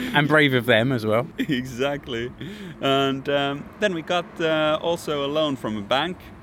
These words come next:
Speaker 2: that we backed up also ourselves. And then we got some E U investment funds, uh, for, for the initial investments. And by those three, we were able to establish the company.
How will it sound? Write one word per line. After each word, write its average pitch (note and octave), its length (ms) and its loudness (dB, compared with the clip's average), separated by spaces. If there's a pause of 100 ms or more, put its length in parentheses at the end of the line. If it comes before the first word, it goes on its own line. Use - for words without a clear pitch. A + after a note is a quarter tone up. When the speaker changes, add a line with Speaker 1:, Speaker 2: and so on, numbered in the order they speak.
(100)
Speaker 2:
that C#3+ 120 0
we C#3 120 -2
backed D3 280 -2
up C#3 120 0 (180)
also C3+ 340 2
ourselves. A#2+ 680 0 (760)
And C3+ 340 4
then C#3+ 100 4
we C3+ 80 2
got B2+ 220 0
some B2+ 300 0
E C#3+ 180 2
U B2 140 2
investment B2 480 0
funds, C#3+ 440 -4 (100)
uh, A#2 260 4
for, A#2 580 2 (160)
for A#2+ 120 4
the A2+ 240 2 (120)
initial B2+ 360 2
investments. C#3 720 0 (460)
And D3 180 0
by E3+ 180 4
those C#3 220 -2
three, D3 320 -2
we A#2+ 140 0
were A#2+ 100 0 (140)
able A#2+ 220 0
to A#2+ 140 0
establish A2+ 540 0
the - 80 -16
company. E2+ 520 0